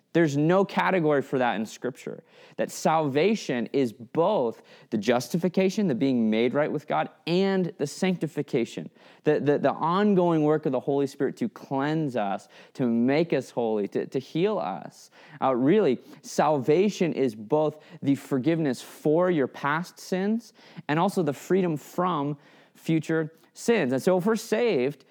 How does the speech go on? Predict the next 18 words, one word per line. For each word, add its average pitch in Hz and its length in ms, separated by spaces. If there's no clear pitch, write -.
we're 175 160
going 202 440
to 185 60
live 170 280
differently. 120 400
Necessarily, 160 1080
saved 180 640
people 147 360
don't 135 320
stay 117 420
the - 80
same. 143 400
And, 127 140
and 139 180
so 151 80
because 175 480
of 151 200
that, 135 440